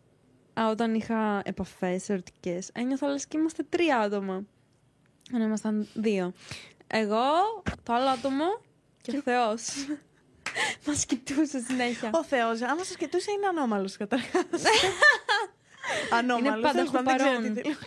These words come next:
Speaker 2: καθένας. Αλλά ναι, δεν νομίζω ότι έχει κάποια λογική αυτό, βέβαια.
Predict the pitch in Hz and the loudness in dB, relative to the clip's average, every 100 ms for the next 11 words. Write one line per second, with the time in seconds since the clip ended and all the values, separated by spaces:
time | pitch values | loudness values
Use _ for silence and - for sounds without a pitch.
0 | 277 302 302 302 269 269 - 277 - - | -4 -2 -2 -4 -4 -6 -8 -10 -12 -20
1 | - 453 - - - - - 427 466 480 | -20 -16 -6 -4 -4 -6 -8 0 2 2
2 | 466 381 320 494 539 453 294 262 247 240 | 0 -2 0 -2 0 2 0 0 0 0
3 | 214 226 220 208 - 214 208 - 214 214 | -2 0 0 -2 -2 -2 -2 -4 -2 -2
4 | 202 202 208 | 0 0 0